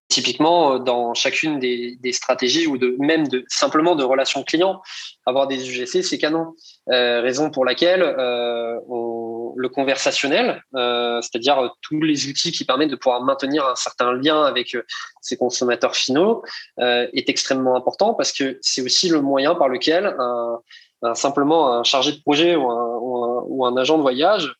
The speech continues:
un conseiller même, euh, va pouvoir leur dire : « Bonjour, j'espère que tout se passe bien, n'hésitez pas à nous envoyer des photos pour qu'on puisse les partager. »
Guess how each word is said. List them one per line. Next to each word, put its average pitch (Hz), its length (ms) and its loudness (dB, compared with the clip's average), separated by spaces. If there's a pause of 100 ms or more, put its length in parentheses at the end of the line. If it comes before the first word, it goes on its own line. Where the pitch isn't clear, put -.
un 123 180 -2 (100)
conseiller 147 440 0
même, 175 300 2
euh, 135 220 -2
va 131 100 2
pouvoir 156 340 2
leur 127 160 2
dire : « 175 220 2
Bonjour, 170 240 2
j'espère - 280 -4
que - 60 -20
tout - 80 -14
se - 80 -10
passe 123 140 0
bien, 170 160 4
n'hésitez 139 360 -2
pas 165 120 2
à - 40 4
nous 151 160 0
envoyer 139 220 0
des 131 120 -4
photos - 280 -2
pour 143 120 -8
qu'on - 100 -10
puisse - 200 -8
les 185 80 -4
partager. » - 480 0